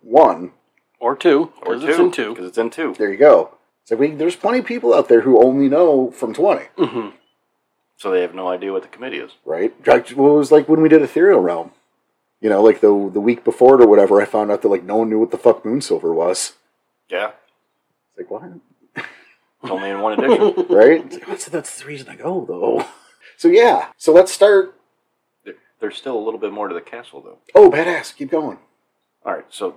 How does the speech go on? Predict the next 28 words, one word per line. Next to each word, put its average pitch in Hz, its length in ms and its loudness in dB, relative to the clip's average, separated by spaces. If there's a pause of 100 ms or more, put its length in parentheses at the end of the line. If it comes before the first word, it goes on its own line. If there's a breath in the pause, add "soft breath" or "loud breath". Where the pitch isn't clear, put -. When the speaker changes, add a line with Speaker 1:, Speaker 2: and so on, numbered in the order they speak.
Speaker 3:
this 107 180 -6
I 107 60 -6
just 92 160 -12
wanted 87 220 -12
to 78 60 -20
make, 85 140 -18
'cause - 200 -14
we 98 100 -16
touched 85 340 -14
on 78 140 -12
this 73 300 -20 (240)
talking 80 400 -6
yesterday. - 500 -14 (160)
Speaker 1:
Yes. - 560 -4 (220)
Speaker 3:
So, 98 300 -6 (220)
just 143 400 -2
as 120 240 -4
it 135 180 -6
is 104 220 -10
the 90 100 -8
highest 170 520 -8
structure 117 480 -4
in 80 120 -20
Melfi's, - 520 -12
it 98 80 -20
is 90 100 -16
also 90 300 -8
the 85 200 -20